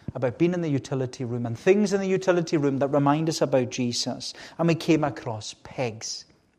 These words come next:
And I can still hear the Beatty twins, uh, Callum and Alice, shouting, "Pegs, pegs," uh, from the pew.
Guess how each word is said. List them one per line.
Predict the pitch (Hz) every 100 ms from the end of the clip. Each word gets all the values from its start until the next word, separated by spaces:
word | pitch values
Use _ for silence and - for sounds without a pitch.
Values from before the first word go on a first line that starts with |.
| _ _ _ _ _
And | 127
I | 131
can | 135
still | 113 175
hear | 151 147
the | 123
Beatty | 113 135 - 139
twins, | - 123 107 - - - - - _
uh, | 143 131
Callum | - 135 139 120
and | 120
Alice, | 127 123 -
shouting, | - 143 135 - 123 104 - _ _
"Pegs, | - 170 131 107 - - _ _ _
pegs," | - 185 156 123 - - - - - - _
uh, | 143
from | 131 123
the | 123
pew. | - 165 139